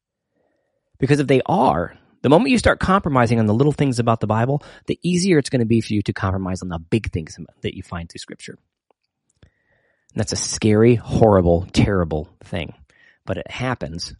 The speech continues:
constantly. And Scripture warns us that the great falling away doesn't, it is, is not the world falling away from Christ.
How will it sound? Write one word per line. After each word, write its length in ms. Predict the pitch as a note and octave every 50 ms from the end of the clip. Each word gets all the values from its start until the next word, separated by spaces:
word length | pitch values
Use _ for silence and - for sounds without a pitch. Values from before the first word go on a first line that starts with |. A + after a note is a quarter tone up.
| _ _ _ _ _
constantly. 680 | - - - A2+ G#2 G2+ - - - - - - - - _ - - - _
And 120 | - F#2
Scripture 440 | F2+ - - - D#3 - - F#3 F3
warns 400 | C#3+ B2+ - B2 A2 G#2 F#2+ -
us 260 | - - - - - - _ _ _ - - -
that 160 | - - -
the 80 | - F#2
great 380 | F2+ F#2+ G#2+ A#2 C#3+ F#3 -
falling 320 | - E3+ D#3 D#3+ E3+ F3 E3+
away 420 | D#3+ B2+ G#2+ D#2+ C2+ E2 F#2+ F#2
doesn't, 280 | - - G2+ - A2 G#2
it 160 | - - - -
is, 180 | A#2+ G#2+ - - -
is 180 | A#2+ G#2+ F2+ G2+
not 400 | G2+ G2 G#2 G#2+ B2+ C#3 - C#3+
the 100 | B2 A#2+
world 680 | A2 G#2 G#2+ B2 C#3+ C#3 B2 G#2 F#2+ F#2 G2 G#2 - -
falling 420 | - - A#2 G#2+ G#2+ A2 A2 G#2
away 280 | G2+ G2 G2 G2+ G2 F#2
from 200 | - - F#2+ F2
Christ. 400 | - - F2+ F2+ F#2+ - -